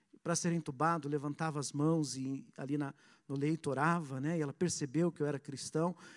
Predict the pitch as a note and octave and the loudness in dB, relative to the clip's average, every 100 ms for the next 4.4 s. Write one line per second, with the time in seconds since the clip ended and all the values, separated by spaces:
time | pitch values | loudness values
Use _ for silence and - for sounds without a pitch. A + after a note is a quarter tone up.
0 | - - D3 F#3+ F#3 F3+ E3 F#3 F#3 E3 | -16 -2 4 6 6 4 6 6 6 4
1 | D#3 E3 G#3+ F3 D3+ E3+ F#3 F#3+ - - | 8 10 10 8 2 4 6 4 2 -6
2 | - - _ _ _ _ _ _ _ _ | -10 -16 _ _ _ _ _ _ _ _
3 | _ _ - - F3+ E3 A3 A3 G#3 D#3 | _ _ -14 0 2 6 6 6 2 4
4 | F#3 F#3 F#3+ F3+ | 6 6 4 -2